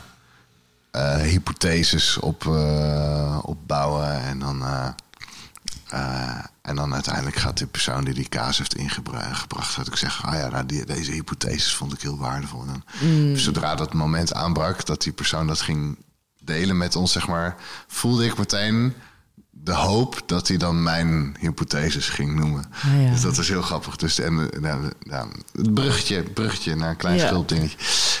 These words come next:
Speaker 1: Eh, en op dit moment, eh,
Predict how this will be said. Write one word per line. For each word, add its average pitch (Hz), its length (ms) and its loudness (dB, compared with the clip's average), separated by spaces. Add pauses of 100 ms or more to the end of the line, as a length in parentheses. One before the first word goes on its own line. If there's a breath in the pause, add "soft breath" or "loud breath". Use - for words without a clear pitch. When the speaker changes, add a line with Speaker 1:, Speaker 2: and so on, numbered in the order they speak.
(240 loud breath)
Speaker 1:
Eh, 104 440 2
en 113 140 2
op 101 140 0
dit 139 140 4
moment, 120 720 2 (1120)
eh, 92 240 0